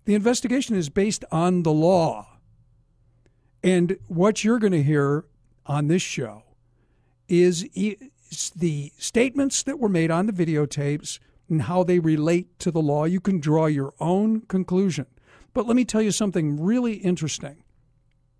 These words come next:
This is not something new, the idea that there are groups, there are businesses that wanna get their ho-, their hands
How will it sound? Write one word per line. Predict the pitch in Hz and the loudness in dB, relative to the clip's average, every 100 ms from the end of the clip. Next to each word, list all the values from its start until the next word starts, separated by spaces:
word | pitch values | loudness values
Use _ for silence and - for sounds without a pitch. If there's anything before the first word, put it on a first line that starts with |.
| _ - | _ -2
This | 165 220 | 0 2
is | 262 | 2
not | 196 220 220 214 | 2 2 2 -2
something | - 190 156 165 147 | -2 -2 0 0 0
new, | 151 185 139 131 - _ _ _ - | 2 2 2 -4 -12 _ _ _ -4
the | 170 170 | -2 0
idea | 165 165 180 175 160 170 156 | 0 2 2 2 2 4 2
that | 139 139 - _ _ _ _ - | 0 -4 -6 _ _ _ _ 0
there | 160 | 2
are | 143 143 | 2 -2
groups, | 139 160 175 185 180 - | -4 0 2 2 0 -8
there | 202 139 135 | -4 0 2
are | 135 131 135 151 - _ - | 2 0 -4 -8 -14 _ -4
businesses | 160 208 175 175 - 151 139 | 2 2 2 0 0 -2 -2
that | 143 143 | -4 -4
wanna | 143 170 175 | -2 0 0
get | 165 170 165 | 0 -4 -2
their | 151 | -2
ho-, | 135 110 156 156 - | -2 -2 -2 -2 -2
their | - 151 | -2 -2
hands | 135 131 202 123 127 - - | -2 -2 -4 -4 -10 -12 -12